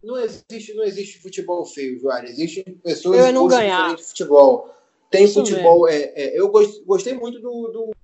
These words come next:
Speaker 1: Everton jogando contra o Liverpool. Ah, jogou do, tá, ah, muito atrás. Gostei, ué. Ah, você, gostei. Eu gosto de jogo assim, que o time sabe se impor.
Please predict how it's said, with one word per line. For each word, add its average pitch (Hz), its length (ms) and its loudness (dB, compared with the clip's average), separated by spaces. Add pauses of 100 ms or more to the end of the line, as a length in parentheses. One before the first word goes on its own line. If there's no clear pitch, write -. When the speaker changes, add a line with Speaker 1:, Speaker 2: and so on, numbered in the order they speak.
(140)
Speaker 1:
Everton 190 200 -16
jogando 185 260 -8
contra 196 200 -12
o 208 40 -8
Liverpool. 180 420 -10 (220)
Ah, 277 100 -8
jogou 247 240 -6
do, 226 100 -12
tá, 226 240 -6 (180)
ah, 180 200 -4
muito 233 320 -8
atrás. 180 480 -4
Gostei, 359 520 0
ué. 302 200 -4 (260)
Ah, 262 200 -4
você, 226 360 -6 (200)
gostei. 269 500 -6
Eu 175 100 -4
gosto 208 340 -6
de 180 60 -14
jogo 190 180 -2
assim, 185 300 -8
que 196 120 -2
o 175 40 -6
time - 180 -12
sabe 196 340 -8
se 208 120 -8
impor. 170 420 0